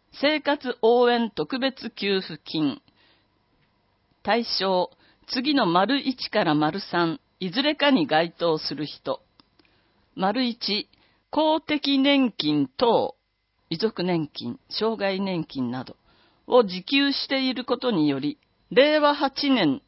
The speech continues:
一月分の児童扶養手当を受給していない。児童扶養手当の支給制限限度額を下回っている人に限る。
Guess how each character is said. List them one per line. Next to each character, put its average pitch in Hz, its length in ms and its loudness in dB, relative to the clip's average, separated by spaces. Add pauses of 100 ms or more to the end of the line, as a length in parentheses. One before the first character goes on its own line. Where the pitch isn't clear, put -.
(120)
一 269 260 -4
月 294 260 -2
分 180 320 0
の 139 300 0
児 151 180 -10
童 277 240 2
扶 285 160 -4
養 254 240 4
手 247 320 0
当 147 220 -2
を 135 60 -2
受 127 180 -8
給 226 300 -2
し - 140 -10
て 190 180 2
い 175 100 2
な 160 180 2
い。 151 180 -4 (1300)
児 170 200 -10
童 254 180 0
扶 240 160 -8
養 233 200 0
手 220 300 -4
当 139 160 -8
の 135 240 -4
支 - 220 -12
給 262 220 -4
制 233 340 -2
限 139 340 0
限 220 260 -4
度 214 120 -4
額 143 360 -8
を - 200 -6
下 - 240 0
回 240 240 0
っ 233 40 -6
て - 240 -14
い 139 140 -6
る 135 80 -8
人 190 240 -10
に 139 160 -4
限 147 380 -12
る。 - 80 -20